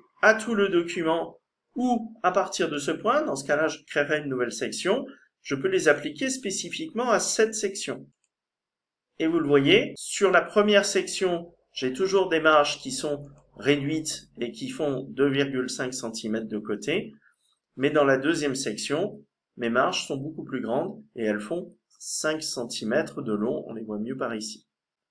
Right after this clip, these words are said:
Alors si vous voulez en savoir plus sur les sections, là encore, j'ai fait une vidéo spécifique sur les sections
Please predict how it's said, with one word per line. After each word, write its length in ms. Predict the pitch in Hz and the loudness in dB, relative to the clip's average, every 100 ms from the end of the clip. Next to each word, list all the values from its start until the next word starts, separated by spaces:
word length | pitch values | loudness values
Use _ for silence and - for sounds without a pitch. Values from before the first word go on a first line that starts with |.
| _ _ _ _ - | _ _ _ _ -2
Alors 160 | 123 | -2
si 120 | - 202 | 0 0
vous 100 | 214 | 4
voulez 220 | 208 202 | 8 8
en 60 | |
savoir 340 | 190 185 170 170 | 6 2 -2 -4
plus 180 | - 185 | -6 -6
sur 200 | - 143 | -6 -4
les 100 | 139 | -2
sections, 560 | 139 139 - 202 240 | -2 -4 -2 -2 0
là 120 | 180 | -2
encore, 460 | 156 147 139 147 180 | -2 -4 0 2 2
j'ai 160 | 170 139 | 0 -2
fait 160 | 139 | -2
une 140 | 139 131 | -4 -4
vidéo 380 | 117 117 139 | -4 -2 -2
spécifique 720 | 160 - 135 131 120 - 160 160 | -4 -4 -6 -6 -10 -12 -12 -6
sur 160 | 147 | -4
les 120 | 117 | -2
sections 600 | 110 110 101 - 135 170 | -4 -6 -6 -2 -2 -2